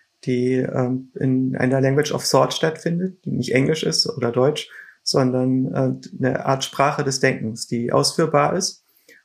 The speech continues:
und trotzdem kompositional und systematisch ist und in der die, äh, Reflexion und Abstraktion stattfindet über die Wahrnehmung. Und diese Schnittstelle zwischen, äh, der Perzeption und der Reflexion ist die,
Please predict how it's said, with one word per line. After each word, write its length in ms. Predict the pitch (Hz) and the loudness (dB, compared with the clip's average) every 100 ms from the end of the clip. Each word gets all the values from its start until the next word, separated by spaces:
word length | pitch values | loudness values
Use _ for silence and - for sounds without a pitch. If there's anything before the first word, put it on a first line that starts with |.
| _ | _
und 240 | 147 131 131 | -2 -2 0
trotzdem 640 | 143 - 160 151 147 - _ | 0 2 0 -2 -4 -8 _
kompositional 1000 | - - 143 139 131 131 139 127 123 151 | -20 -4 0 2 0 0 0 2 2 2
und 80 | 143 | 0
systematisch 640 | 135 - 131 127 165 165 | -2 -2 0 0 -2 -2
ist 220 | 185 - | -2 -2
und 180 | - 131 | -4 -4
in 200 | 135 135 | -2 0
der 340 | 131 135 135 - - _ - | 2 2 0 -8 -20 _ -4
die, 400 | 135 127 131 127 | 0 2 2 2
äh, 120 | 127 | 0
Reflexion 880 | - 127 127 127 131 131 - 135 147 | 0 0 0 -2 0 -2 0 2 2
und 60 | 139 | 0
Abstraktion 600 | - - 131 131 127 123 | -2 -2 -4 0 0 0
stattfindet 680 | - 127 - 123 120 123 123 | -2 -4 -4 -4 -4 -6 -6
über 140 | 123 | -6
die 160 | 123 123 | -4 -4
Wahrnehmung. 480 | 117 120 123 131 _ - - - | -4 -4 -6 -8 _ -18 -18 -12
Und 160 | - 127 | -4 -2
diese 420 | 131 131 127 - | 0 2 2 0
Schnittstelle 800 | - - 170 180 - 147 131 139 | -4 -4 -2 -2 0 2 2 0
zwischen, 720 | - 139 131 135 131 127 - _ _ _ _ | -4 -6 -2 0 0 -2 -6 _ _ _ _
äh, 300 | - 131 123 | 0 2 2
der 240 | 127 127 120 | 2 0 -2
Perzeption 840 | - 120 - 147 - 131 139 170 | 0 0 0 -2 0 2 2 0
und 160 | - 131 | -2 -2
der 100 | 120 | 0
Reflexion 680 | 127 - 151 - 156 156 147 | 0 -2 -4 0 0 0 0
ist 220 | 135 - | -2 -2
die, 180 | 135 | -2